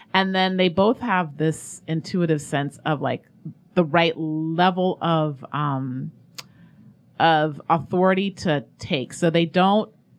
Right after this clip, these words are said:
overstep their bounds, but then they're not too passive where that I have to tell them to do everything either. So, the, and, and I think that that's more art than science. And I, it's probably a function of their experience 'cause they're both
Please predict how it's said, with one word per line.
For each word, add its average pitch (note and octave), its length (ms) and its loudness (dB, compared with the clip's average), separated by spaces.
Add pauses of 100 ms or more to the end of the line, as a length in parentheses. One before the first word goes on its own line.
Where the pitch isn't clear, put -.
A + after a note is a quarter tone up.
overstep A#3 600 2
their A3+ 120 2
bounds, A#3+ 420 -2
but F3+ 140 -4
then F#3+ 180 2
they're F3+ 160 2
not E3+ 380 0 (240)
too - 160 -6
passive E3 500 0
where D#3 120 0
that D#3 120 2
I - 40 2
have D#3+ 160 -10
to D3+ 60 -8
tell D#3 200 -4
them D#3 80 -2
to D#3 80 -2
do C#3+ 140 0
everything C3+ 420 -4
either. - 340 -12 (520)
So, F#3+ 260 4
the, - 300 -6
and, F#3+ 260 4
and G3 80 2
I G3+ 120 4
think B3+ 200 -4
that G3 100 -2
that's F3+ 280 0
more F#3+ 200 0
art E3+ 240 0
than E3+ 140 -2
science. - 600 -6
And F3 120 2
I, F3+ 140 2 (180)
it's E3+ 340 -2
probably A3 400 4
a F3+ 40 2
function E3+ 360 -4
of E3 60 -2
their D3 120 0
experience B2+ 460 -6
'cause D3 140 -6
they're D3+ 100 0
both D#3+ 320 2